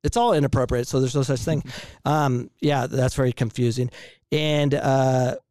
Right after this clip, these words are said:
Speaker 1: we're still sponsored by botsguy dot com. There's a, a little, hit the eyeball. So it's under the overlays. Like I said, we didn't do a pre-show,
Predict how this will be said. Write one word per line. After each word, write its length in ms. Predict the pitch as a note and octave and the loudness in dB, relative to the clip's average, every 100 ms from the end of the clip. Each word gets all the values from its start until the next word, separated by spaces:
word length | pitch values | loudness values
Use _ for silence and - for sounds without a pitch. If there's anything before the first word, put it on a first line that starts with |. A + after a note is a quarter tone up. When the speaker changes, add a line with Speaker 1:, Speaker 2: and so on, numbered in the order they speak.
| - | -6
Speaker 1:
we're 120 | D3 | -2
still 200 | C#3 D3+ | -2 -2
sponsored 600 | C#3 - C3+ - D#3+ C#3+ | -2 0 -2 0 -2 -2
by 240 | B2 A#2 C#3 | -4 -2 -2
botsguy 720 | - A#2+ C#3 - A#2 C3 C3+ | -2 -4 -4 -4 -2 0 -2
dot 240 | B2 B2 - | -4 -6 -4
com. 340 | C#3+ D3 C#3+ - - | -2 -2 -4 -10 -4
There's 180 | C3+ B2 | -2 0
a, 280 | A2+ G#2+ G#2 _ _ _ _ _ _ - | 0 -2 -6 _ _ _ _ _ _ -6
a 120 | A#2+ | -4
little, 480 | A2+ C3 B2+ A2+ - _ _ _ _ _ _ _ _ _ _ _ _ - | 0 0 0 0 -4 _ _ _ _ _ _ _ _ _ _ _ _ -2
hit 180 | E3+ - | 0 2
the 100 | C#3+ | 0
eyeball. 420 | C#3 C#3+ C3 B2 | 2 2 2 0
So 140 | D#3 | 2
it's 160 | C#3+ E3+ | 2 2
under 200 | E3 D3+ | 0 2
the 140 | B2+ | 0
overlays. 580 | C3+ B2+ B2 G#2+ B2 - _ _ _ _ _ _ _ _ | 0 0 0 0 -4 -10 _ _ _ _ _ _ _ _
Like 160 | A2+ G#2+ | -6 -4
I 40 | |
said, 220 | G#2+ B2 G#2+ | -4 -4 -4
we 100 | G#2 | -4
didn't 220 | A#2 C3+ | -4 -4
do 240 | A2+ G#2 | -6 -4
a 200 | - G2 G#2 | -4 -6 -6
pre-show, 480 | - B2 A2+ - C#3+ | -4 -2 -4 -6 -8